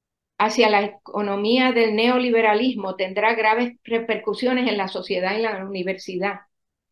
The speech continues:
La violencia económica y social se agudiza con las crisis, con la desigualdad, la pobreza, el género, los, el tráfico de estupefacientes, mientras se elimina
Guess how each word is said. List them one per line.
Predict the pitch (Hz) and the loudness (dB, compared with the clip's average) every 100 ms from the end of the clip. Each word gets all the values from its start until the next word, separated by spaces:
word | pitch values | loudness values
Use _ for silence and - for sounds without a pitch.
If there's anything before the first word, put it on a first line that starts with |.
| _ | _
La | - 214 | 0 2
violencia | 220 208 220 240 254 | 4 2 2 0 0
económica | 254 240 233 240 233 | 0 2 2 2 2
y | 233 | 0
social | 220 - 247 254 | -2 -2 -2 0
se | 240 | 0
agudiza | 214 190 185 294 - 214 170 - _ _ _ _ | -2 -4 -2 0 0 -2 -4 -10 _ _ _ _
con | - 208 | -2 -2
las | 190 190 | -2 -2
crisis, | 247 240 233 165 175 _ _ _ - | 0 2 0 -2 -6 _ _ _ -8
con | 220 | 0
la | 214 | 2
desigualdad, | 214 214 220 208 202 190 220 285 311 - _ _ _ _ _ _ _ _ _ _ | 2 0 0 2 2 2 2 2 -2 -12 _ _ _ _ _ _ _ _ _ _
la | - 196 | -2 -2
pobreza, | 196 196 202 254 285 262 254 254 - _ _ _ _ _ _ _ _ _ _ _ - | 0 0 2 2 0 -4 -6 -8 -16 _ _ _ _ _ _ _ _ _ _ _ -8
el | 190 180 | -4 -2
género, | 185 247 269 269 254 254 254 240 240 | 2 4 4 4 4 2 -2 -6 -12
los, | - 202 202 | -8 -8 -8
el | - 185 | -12 -6
tráfico | 190 202 220 226 | -4 -2 -2 -2
de | 196 | -4
estupefacientes, | 190 185 196 190 180 277 277 240 233 | -4 -8 -8 -6 -4 0 0 0 0
mientras | 214 208 208 208 | -2 -2 -4 -2
se | 214 | -2
elimina | 208 214 277 285 185 185 | 0 0 2 2 0 -4